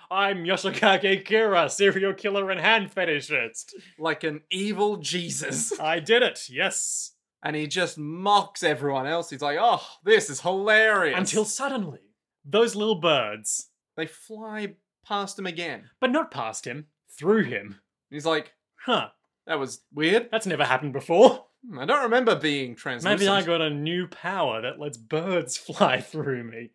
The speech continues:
Speaker 2: I don't really remember taking this way to go to work either. That's
Speaker 1: Yeah.
Speaker 2: odd.
Speaker 1: 'Cause, uh, you know, I would have been sent back in time an hour, so
Speaker 2: I'd just be back home.
Speaker 1: or on the way to work from home, or possibly standing behind a tree staring at <laughs> Hayato.
Speaker 2: Hmm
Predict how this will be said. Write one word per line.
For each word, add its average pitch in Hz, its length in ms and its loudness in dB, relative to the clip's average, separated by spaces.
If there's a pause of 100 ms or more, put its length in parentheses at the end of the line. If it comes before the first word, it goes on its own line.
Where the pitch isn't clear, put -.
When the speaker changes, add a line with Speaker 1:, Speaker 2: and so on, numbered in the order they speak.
(100)
Speaker 2:
I - 60 -2
don't 554 220 2
really 427 220 4
remember 381 260 0
taking 339 300 -4
this 320 160 -6
way 247 120 6
to 240 80 -4
go 233 100 4
to 214 80 4
work 214 440 4
either. 214 300 0
That's 196 260 -4
Speaker 1:
Yeah. 127 220 0 (120)
Speaker 2:
odd. 165 380 2 (240)
Speaker 1:
'Cause, 190 240 0
uh, 185 300 2 (240)
you 214 100 -2
know, 131 340 -2 (180)
I 185 140 -2
would 160 100 -8 (180)
have 151 60 -6
been 151 100 -6
sent 156 180 -8
back 151 140 -4
in 143 80 -6
time 143 420 -6
an 143 120 -6
hour, 160 400 -2 (200)
so 135 480 -2 (280)
Speaker 2:
I'd 139 100 -14
just 139 140 -14
be 147 60 -6
back 131 240 4
home. 170 240 -4 (200)
Speaker 1:
or 147 220 0
on 135 80 -2
the 127 100 -6
way 127 200 -2
to 107 80 -8
work 120 260 -4
from 214 280 -2
home, 101 380 -10 (220)
or - 180 -4 (200)
possibly 139 540 0
standing 147 280 0
behind 127 280 -4
a 117 40 -4
tree 156 320 -2
staring 135 400 -4
at 131 80 -6
<laughs> - 60 -8
Hayato. 135 640 2 (260)
Speaker 2:
Hmm 175 280 -12